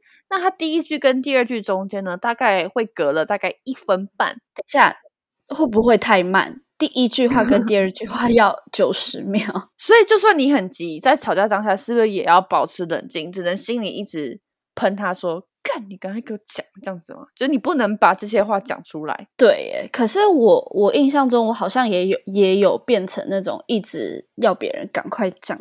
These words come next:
Speaker 2: 的那个角色。
Speaker 1: 我跟你说，因为这是亲身经历啊，我用匿名的方式分享。反正就是呢，
Speaker 2: 好。
Speaker 1: 一个急性子跟一个可能脑筋没有动那么快的冷静派在吵架的时候，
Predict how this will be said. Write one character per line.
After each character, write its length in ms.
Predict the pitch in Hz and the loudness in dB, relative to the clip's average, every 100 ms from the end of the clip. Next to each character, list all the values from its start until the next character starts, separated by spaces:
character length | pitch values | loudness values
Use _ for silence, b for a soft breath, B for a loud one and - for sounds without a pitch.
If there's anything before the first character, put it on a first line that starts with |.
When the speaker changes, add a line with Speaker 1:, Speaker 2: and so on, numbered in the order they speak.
| - | -8
Speaker 2:
的 140 | 120 | -8
那 120 | 165 | -6
个 80 | 170 | -8
角 240 | 175 - - | -10 -12 -12
色。 380 | - - - 208 _ b | -14 -10 -10 -12 _ b
Speaker 1:
我 80 | 202 | 2
跟 160 | 254 | 2
你 20 | 302 | 4
说， 200 | 240 247 | 4 4
因 60 | |
为 40 | 320 | 2
这 80 | 330 | 0
是 120 | 359 | 0
亲 260 | - 247 | -2 -4
身 320 | 262 226 208 208 | -2 -4 -4 -6
经 340 | 190 175 180 | -8 -8 -6
历 140 | 185 - | -6 -8
啊， 120 | - - - - | -16 -18 -12 0
我 120 | 180 | 4
用 240 | 208 262 | 4 2
匿 240 | 302 339 226 | 0 0 0
名 160 | 165 | -2
的 140 | 165 202 | -2 0
方 260 | 196 196 | 0 -2
式 240 | 214 196 170 | -4 -2 -2
分 240 | 160 147 | -4 -6
享。 220 | 185 - - b b b | -10 -12 -12 b b b
反 220 | 208 214 247 | 4 4 4
正 80 | |
就 100 | 320 | 0
是 140 | 330 320 | 0 2
呢， 80 | 254 | 2
Speaker 2:
好。 60 | |
Speaker 1:
一 100 | - | 2
个 140 | 202 202 | 4 4
急 240 | - 202 | 2 -4
性 260 | 262 247 214 | -2 -4 -4
子 180 | 160 | -8
跟 320 | 170 202 220 214 | -4 -2 -2 -4
一 80 | |
个 360 | 185 170 147 - | 0 2 4 2
可 220 | - 208 | -6 -10
能 140 | 165 170 | -8 -4
脑 140 | 151 | -4
筋 200 | - 202 | -4 -6
没 80 | 220 | -4
有 80 | 175 | -2
动 240 | 214 180 | -2 -4
那 40 | 190 | -6
么 100 | 190 | -8
快 180 | - 196 | -4 -2
的 100 | 151 | -2
冷 220 | 160 143 | -4 -4
静 240 | - 180 | -6 -12
派 160 | 185 202 | -8 2
在 120 | 185 | 2
吵 200 | 190 - - | 2 -8 -2
架 180 | 175 | 0
的 80 | 117 | 0
时 220 | 185 - | -4 -8
候， 200 | 190 165 | -2 -2